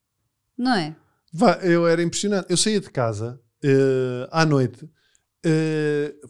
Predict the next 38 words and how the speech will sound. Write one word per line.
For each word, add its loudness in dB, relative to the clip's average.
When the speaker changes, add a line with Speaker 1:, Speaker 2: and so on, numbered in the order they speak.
Speaker 2:
podia -4
ir -2
fazer -4
fogueiras -2
com -10
os -2
amigos, -4
fugir 0
da 0
polícia, -8
eh, 2
andar 0
de, -6
dentro, -4
Speaker 1:
Exato. -4
Speaker 2:
metia-me -2
dentro -6
de -12
uma -4
carrinha -6
de -8
mudanças, 4
mobílias -2
de -16
caixa -2
aberta -2
e -6
ficávamos -4
horas -4
a -4
abanar -8
aquela -8
porcaria. -10
Ia, 6
ia 0
para 2
outros 2
bairros, 2